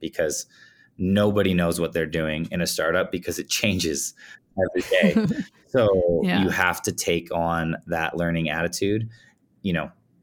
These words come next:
Speaker 1: be willing to fail, fail often, fail fast. So you can, but also, you know, making sure that you learn from those experiences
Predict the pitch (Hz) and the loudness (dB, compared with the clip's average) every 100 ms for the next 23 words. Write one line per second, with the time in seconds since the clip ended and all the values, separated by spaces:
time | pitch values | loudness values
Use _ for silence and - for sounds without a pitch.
0 | _ 104 90 95 98 95 - - 95 92 | _ -2 0 2 2 0 -2 -2 2 2
1 | 98 110 113 - _ _ _ _ - 98 | 2 0 -4 -14 _ _ _ _ 2 4
2 | 95 87 80 87 - 113 107 110 - - | 4 2 -2 -2 -2 0 0 -2 -6 0
3 | 92 85 - 90 98 110 - 92 85 95 | 0 0 -2 0 -2 -2 -2 -2 -2 -4
4 | - 98 95 80 87 - 95 85 76 80 | -4 -2 0 2 0 0 0 0 -4 -6
5 | _ - _ 90 90 87 98 87 95 87 | _ -20 _ -2 0 -2 0 0 0 0
6 | 85 87 87 87 82 85 - 85 80 85 | 0 0 0 -2 0 -4 -4 -4 -2 -2
7 | 87 87 85 | -2 -4 -4